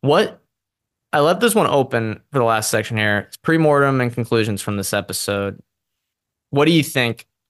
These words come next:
I guess maybe I can go second here. As someone, you know, you kinda were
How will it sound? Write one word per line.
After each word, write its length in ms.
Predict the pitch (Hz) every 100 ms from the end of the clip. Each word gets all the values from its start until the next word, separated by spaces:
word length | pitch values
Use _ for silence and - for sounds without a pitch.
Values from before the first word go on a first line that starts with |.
| _
I 80 | 117
guess 180 | 120
maybe 220 | 120 120 113
I 200 | 107 107
can 100 | 123
go 80 | 113
second 360 | - 107 104
here. 300 | 107 101 101 _ _ _ _ _ _ _ _ _ _ _ _ _
As 120 | 135 120
someone, 300 | 143 131 123
you 80 |
know, 80 | 120
you 140 | 120 117
kinda 280 | 143 123
were 300 | 117 113 98